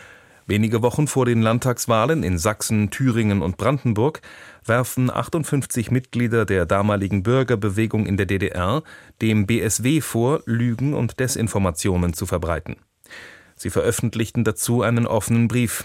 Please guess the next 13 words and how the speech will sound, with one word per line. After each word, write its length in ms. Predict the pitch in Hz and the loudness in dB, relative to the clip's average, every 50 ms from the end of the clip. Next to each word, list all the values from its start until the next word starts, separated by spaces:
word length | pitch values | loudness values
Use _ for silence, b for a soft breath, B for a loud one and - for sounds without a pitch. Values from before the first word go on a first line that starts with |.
| - - | -12 -10
Unterzeichnet 680 | - 101 90 85 - - 92 85 85 82 - 101 92 | -6 -4 -4 -4 -2 0 0 0 0 0 -2 -2 -4
ist 220 | - 95 98 - - | -4 -6 -10 -6 -4
er 160 | 87 98 78 | -4 -4 -2
unter 240 | 76 101 104 - - | -2 -2 -2 -2 0
anderem 420 | 101 101 101 98 98 101 123 147 | 0 0 0 0 0 0 0 -2
von 220 | 139 - 127 123 117 | -2 -2 -2 -2 0
der 180 | 117 113 - | -2 -2 -2
ehemaligen 600 | 117 113 110 107 101 98 95 95 101 95 107 104 92 | 0 0 2 2 2 2 0 0 0 0 0 0 2
Bundesbeauftragten 1040 | 110 113 110 104 - - - - - 95 92 - - - 104 90 82 - - 98 | 2 2 0 0 -2 -2 -2 -2 -2 -2 -4 -4 -4 -2 -2 -2 -2 -2 -6 -6
für 120 | 95 - 101 | -6 -4 -4
die 120 | 98 101 | -4 -4
Stasi-Unterlagen 1080 | - - - 113 104 101 95 101 95 62 95 95 101 90 90 90 90 87 98 98 90 | -4 -4 -2 0 0 0 0 -2 -4 -4 -2 -2 0 0 2 0 0 0 0 0 0
Birtler 380 | 92 117 113 104 - 113 139 143 | 2 0 0 0 0 0 -2 -2